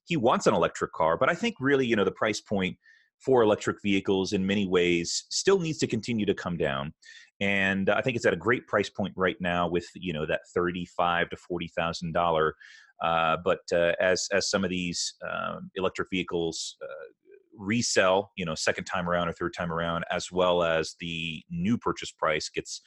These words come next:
closer to thirty thousand, hopefully under that, we'll start to see more mass adoption. And maybe the,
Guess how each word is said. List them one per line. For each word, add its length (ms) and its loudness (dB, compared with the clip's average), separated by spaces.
closer 240 0
to 80 4
thirty 240 0
thousand, 560 0
hopefully 460 -4
under 320 4
that, 300 0
we'll 100 2
start 220 0
to 60 -8
see 180 -4
more 260 0
mass 260 -2
adoption. 420 -4
And 100 0
maybe 200 0
the, 140 4